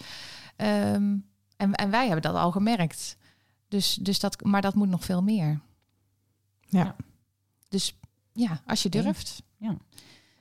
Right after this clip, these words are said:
Speaker 1: En het valt allemaal reuze mee. <laughs> Ja, soms krijg
Speaker 3: Zo
Speaker 1: je een
Speaker 3: eng is
Speaker 1: beetje
Speaker 3: het
Speaker 1: een
Speaker 3: niet.
Speaker 1: boos familielid aan de telefoon. Maar ja, ehm, ja, daar overleef je ook wel weer.
Speaker 3: Ja.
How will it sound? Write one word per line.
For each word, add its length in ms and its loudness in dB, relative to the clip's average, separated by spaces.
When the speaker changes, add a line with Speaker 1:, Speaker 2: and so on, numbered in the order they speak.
Speaker 1:
En 140 2
het 120 4
valt 300 2
allemaal 280 4
reuze 320 2
mee. 420 2
<laughs> 20 0
Ja, 160 -4
soms 280 -2
krijg 180 2
Speaker 3:
Zo 60 2
Speaker 1:
je 60 0
een 60 4
Speaker 3:
eng 60 4
is 60 6
Speaker 1:
beetje 160 2
Speaker 3:
het 160 4
Speaker 1:
een 60 6
Speaker 3:
niet. 160 0
Speaker 1:
boos 120 -4
familielid 500 2
aan 100 2
de 60 2
telefoon. 500 0
Maar 100 4
ja, 220 2
ehm, 560 2
ja, 340 0
daar 200 2
overleef 340 0
je 100 0
ook 100 -2
wel 100 0
weer. 280 2
Speaker 3:
Ja. 260 2